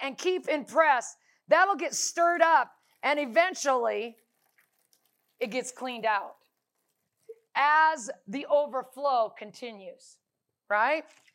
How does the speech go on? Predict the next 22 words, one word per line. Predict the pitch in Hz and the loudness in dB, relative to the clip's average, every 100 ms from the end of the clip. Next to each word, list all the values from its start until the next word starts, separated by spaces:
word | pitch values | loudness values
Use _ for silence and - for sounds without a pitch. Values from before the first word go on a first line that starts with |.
| - _ _ _ | -20 _ _ _
So | - 294 277 | -2 0 2
then | 339 403 392 | 2 2 4
what | 320 | 4
happens | 226 247 233 240 233 254 - | 2 -2 -2 -4 -6 -10 -4
is | 220 220 208 - - _ _ _ _ _ _ _ _ _ _ _ _ _ _ _ _ _ _ | -2 0 -2 -4 -12 _ _ _ _ _ _ _ _ _ _ _ _ _ _ _ _ _ _
we've | 208 277 | -10 -4
got | 214 311 320 | 2 2 2
this, | 311 269 - - | -2 -4 -4 -6
we've | 269 226 | -4 2
got | 294 285 | 4 2
this | 302 349 - | -2 -4 -2
container | 320 269 254 262 240 | -4 -2 -2 -2 -4
this | 208 330 | -2 -4
size | - - 196 180 185 226 - - _ _ _ _ _ _ _ _ _ _ _ _ _ _ _ _ _ - | -2 0 0 0 -4 -10 -12 -20 _ _ _ _ _ _ _ _ _ _ _ _ _ _ _ _ _ -16
because | 254 294 277 233 | -4 -2 -2 -4
we've | 269 | -4
got | 285 269 262 | 0 0 -2
the | |
calling | - - 349 349 311 247 | -8 4 4 4 0 -4
of | 233 175 | -8 -6
this | 311 349 | -6 -6
size. | - 226 208 196 233 - | -2 0 2 0 -4 -12